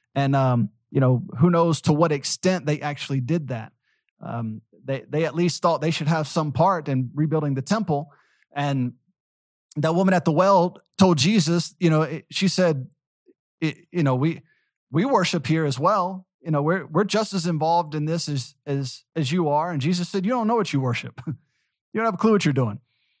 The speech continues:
So that's, that's how that went. That's where we are. And, and then in Daniel two, uh, it's seen more clearly i-, in that King Nebuchadnezzar, Ne-, King Nebuchadnezzar. Now, the, the idea I'm talking about that's seen more clearly is the fact that the Gentiles rule and reign.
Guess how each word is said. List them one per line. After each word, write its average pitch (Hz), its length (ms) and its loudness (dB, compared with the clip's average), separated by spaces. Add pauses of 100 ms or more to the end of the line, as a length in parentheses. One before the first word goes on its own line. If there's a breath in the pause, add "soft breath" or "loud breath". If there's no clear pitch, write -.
(120)
So 156 460 0 (1120)
that's, 165 420 0 (580)
that's 170 180 0
how 185 120 4
that 165 220 0
went. 165 280 2
That's 151 220 0
where 151 140 4
we 135 120 4
are. 151 440 2 (120)
And, 135 360 4 (240)
and 135 400 0 (100)
then 180 160 2
in 175 80 2
Daniel 170 320 2
two, 160 480 2 (920)
uh, 131 260 0
it's 151 160 0
seen 196 220 4
more 175 200 6
clearly 190 540 4
i-, - 160 -6
in 165 180 4
that 156 320 2 (260)
King 202 280 6
Nebuchadnezzar, 180 760 2
Ne-, 175 320 0
King 190 200 4
Nebuchadnezzar. 170 640 2
Now, 156 160 2
the, - 120 -10
the 160 120 4
idea 170 320 4
I'm 160 80 2
talking 180 240 2
about 151 180 2
that's 147 140 -2
seen 175 200 4
more 156 140 4
clearly 190 380 4
is 139 100 2
the 139 100 -2
fact 185 220 0
that 143 120 0
the 160 60 0
Gentiles 165 800 2
rule 165 240 4
and 147 120 2
reign. 123 360 0